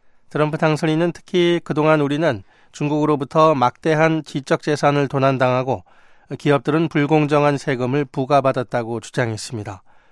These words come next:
아울러 중국은 북한과 같은 위험한 존재를 지원하지 말아야 할 뿐 아니라 위안화 가치의 평가 절하, 덤핑 제품 판매 등도 해서는 안 된다고 경고했습니다.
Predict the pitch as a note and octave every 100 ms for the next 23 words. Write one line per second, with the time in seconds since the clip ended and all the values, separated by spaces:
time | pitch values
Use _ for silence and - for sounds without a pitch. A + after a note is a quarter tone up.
0 | _ - - - C3+ C#3 D3 D#3 C#3+ C#3+
1 | E3 E3 D3 C#3+ E3 D#3 D3+ D3 - E3
2 | D#3 C3+ C#3+ C#3+ C#3 B2 C3 B2 B2+ D3+
3 | C#3+ D#3+ D3 C#3+ B2+ D#3 C#3+ A#2 C3 C#3
4 | B2+ B2+ D3 B2+ A#2+ C3 A2 F#2 - -
5 | _ _ C#3+ C#3+ D3+ D3+ D#3 D3 C#3+ -
6 | D#3 D#3+ - D#3+ - D#3 D3 - C3 B2
7 | F#2 _ _ _ _ C3+ C#3 C#3 E3+ D#3+
8 | D3+ C#3+ - E3 D3+ D3 D3 C3 B2 A2+
9 | A2 C#3 C3 _ - D#3 C#3 C3+ D3 B2
10 | A#2+ B2+ B2 G#2+ G2+ B2+ B2 - A#2 A2
11 | G2 F2+ - G2 - -